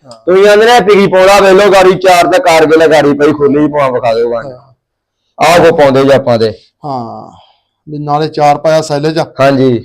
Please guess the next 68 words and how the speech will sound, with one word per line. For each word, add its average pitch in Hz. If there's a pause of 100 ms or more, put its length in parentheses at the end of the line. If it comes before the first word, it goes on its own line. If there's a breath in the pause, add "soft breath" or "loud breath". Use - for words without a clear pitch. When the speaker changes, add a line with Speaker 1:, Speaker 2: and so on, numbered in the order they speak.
(140)
Speaker 1:
ਤੇ 147
ਨਾਲ 151
ਖਲਾ 143
ਖੁਲਾ 143
ਕੋਈ 131
ਦੂਜੀ। 120
Speaker 2:
ਹਾਂਜੀ, 151
ਹਾਂਜੀ, 147
ਕਾਰਗਿਲ 160
ਤੇ 170
ਚੋਕਰ 151
ਹੀ 151
ਪਾਉਣਾ 135
ਆਪਾਂ 123
ਦੇ। 110
ਉਹਨੇ 233
ਜਿਹੜਾ 214
ਮਰਜ਼ੀ 214
ਵੀਰ 233
ਕਹੀ 220
ਜਾਵੇ, 220
ਦੋ 202
ਕਿਲੋ 202
ਪਾਉਂਦਾ 202
ਹੋਊਗਾ 214
ਵਪਾਰੀ 196
ਭਰਾ, 202
ਪਰ 214
ਆਪਾਂ 196
ਨੇ 208
ਵੀ 214
ਜਿੰਨਾ 190
ਖਾ 175
ਲਿਆ, 175
ਆਪਾਂ 170
ਤੇ 175
ਉਹਨਾਂ 160
ਪਾਉਂਦੇ 135
ਜੀ। 127
Speaker 1:
ਹਾਂ। 135
Speaker 2:
ਸਾਨੂੰ 226
ਜਾਵੇ 226
ਇਹਨੇ 240
ਕੋਈ 233
ਦੋ 214
ਚਾਰ 208
ਵੰਡ 208
ਕਿਲੋ 208
ਖਾਧਾ 185
ਤੇ 220
ਪਸ਼ੂ 208
ਫਸਲੇ 202
ਨੌ 190
ਕਿਲੋ 190
ਬਣਾ 180
ਕੇ 180
ਦੇਣਾ 165
ਵਾ। 180
Speaker 1:
ਬਿਲਕੁਲ, 185
ਬਿਲਕੁਲ। 147
Speaker 2:
ਜੋ 190
ਕੋ 214
ਖਾਧਾ 185
ਤੇ 220
ਫੇਰ 196
ਹੀ 226
ਦੇਣਾ 208
ਵਾ। 214